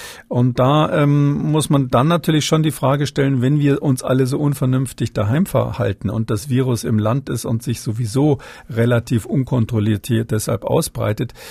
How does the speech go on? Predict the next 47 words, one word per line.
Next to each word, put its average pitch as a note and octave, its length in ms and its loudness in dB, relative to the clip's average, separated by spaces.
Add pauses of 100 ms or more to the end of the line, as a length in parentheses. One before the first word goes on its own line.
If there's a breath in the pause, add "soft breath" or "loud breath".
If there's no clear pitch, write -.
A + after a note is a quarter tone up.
(340 loud breath)
dann A#2+ 200 2
ist F3+ 120 -2
natürlich D#3 360 0
wieder C#3+ 220 0
die C3+ 140 0
Situation, C3 760 0
wo, - 200 -6
dass B2+ 240 0
das - 200 -4
Augenmerk B2 600 0
auf A2+ 200 -2
die - 220 -6
importierten C3+ 720 -2
Infektionen B2 680 0
nicht B2 180 -2
mehr A2+ 140 0
so A2 100 -2
schlimm C#3+ 300 -2
ist, B2+ 220 -4
weil B2 100 0
man A#2+ 160 0
dann A2+ 180 2
ja C#3+ 240 2 (300 loud breath)
eigentlich C3+ 340 0
von C3 180 -2
der B2 120 2
Phase A#2 320 -4
zwei A#2+ 460 -4
in C3 160 0
diese A#2 200 -2
Phase G#2+ 320 0
drei A2 360 0
schon B2 180 0
wieder G#2+ 160 0
rutschen A2 420 -2
zu G#2+ 200 -4
droht, G#2+ 400 -4
wo A#2 140 0
die, A2+ 280 0 (300 loud breath)
ähm, A#2+ 280 2
Epidemie B2 640 2
sich, A#2+ 320 -2
ähm, A#2 220 2
exponentiell B2 880 0
dann A2 200 0
wieder G#2 240 -4
ausbreitet. G#2 720 -8